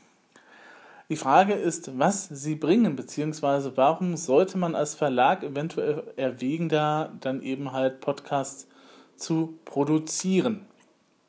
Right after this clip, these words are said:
Abgesehen mal davon, dass das mit der Technik heutzutage nicht mehr so das Problem ist. Ähm, das, was ich hier mache, ist zum Beispiel,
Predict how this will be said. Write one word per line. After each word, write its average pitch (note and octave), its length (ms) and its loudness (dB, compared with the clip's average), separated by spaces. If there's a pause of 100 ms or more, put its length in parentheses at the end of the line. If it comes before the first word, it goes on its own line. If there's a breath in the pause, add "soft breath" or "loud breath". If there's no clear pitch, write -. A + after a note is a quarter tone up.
(880 loud breath)
Abgesehen F3 380 4
mal D3+ 160 4
davon, F3+ 480 4
dass D#3 180 2
das D3 200 -2
mit D3+ 140 -4
der - 120 4
Technik F#3 420 -2
heutzutage C#3+ 480 0
nicht C3 260 -6
mehr C#3 160 0
so A#2+ 260 0
das G#3+ 280 2
Problem G3 680 0
ist. - 420 -6 (580 loud breath)
Ähm, C#3+ 580 2 (240)
das, - 420 0 (500)
was C3 340 -4
ich C#3 160 -6
hier D3+ 220 0
mache, C#3+ 320 4
ist - 640 -4
zum C#3 160 -4
Beispiel, B2+ 720 2